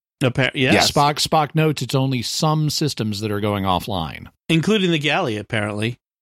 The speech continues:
Speaker 1: Uh,
Speaker 2: <laughs>
Speaker 1: when they dispatch a record marker buoy, they wanna, they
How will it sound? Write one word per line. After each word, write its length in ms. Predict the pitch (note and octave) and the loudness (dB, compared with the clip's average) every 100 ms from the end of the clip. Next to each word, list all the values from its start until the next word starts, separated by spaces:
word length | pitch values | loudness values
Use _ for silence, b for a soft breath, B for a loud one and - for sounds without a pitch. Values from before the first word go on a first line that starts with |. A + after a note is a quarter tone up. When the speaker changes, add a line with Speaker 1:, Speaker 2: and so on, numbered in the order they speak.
| _ - B2+ | _ 0 2
Speaker 1:
Uh, 260 | C3+ C#3+ | 2 0
Speaker 2:
<laughs> 260 | - D3 G3 | 0 2 4
Speaker 1:
when 180 | F3+ G3 | 4 2
they 120 | F#3+ | 0
dispatch 540 | E3 G3 - A#3 A3+ | 0 -2 0 0 0
a 120 | G#3 E3 | -2 0
record 460 | F#3+ G#3+ G#3+ F3 | -2 -2 -2 -2
marker 380 | D3 E3+ F3+ F3 | 0 0 0 -2
buoy, 360 | C3+ C3 B2 F3 | 0 0 0 0
they 120 | D3 | -2
wanna, 280 | C3 C3+ C3 _ _ - | -2 -4 -6 _ _ -4
they 180 | D3+ | -2